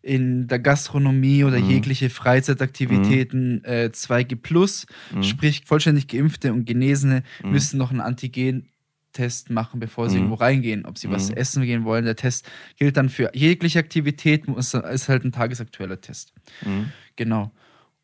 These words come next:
Speaker 1: Und ja, deswegen, wir haben sie auch gestern testen gela-,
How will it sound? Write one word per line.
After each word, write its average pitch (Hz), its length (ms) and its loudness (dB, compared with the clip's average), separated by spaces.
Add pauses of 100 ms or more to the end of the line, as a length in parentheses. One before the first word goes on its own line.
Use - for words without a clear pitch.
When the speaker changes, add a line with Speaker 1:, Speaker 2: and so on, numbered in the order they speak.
Speaker 1:
Und 151 840 4 (720)
ja, 147 280 4 (160)
deswegen, 143 380 -2
wir 139 80 4
haben 139 80 4
sie 135 140 0
auch 131 40 2
gestern 135 260 -2
testen 170 340 -4
gela-, 165 240 -6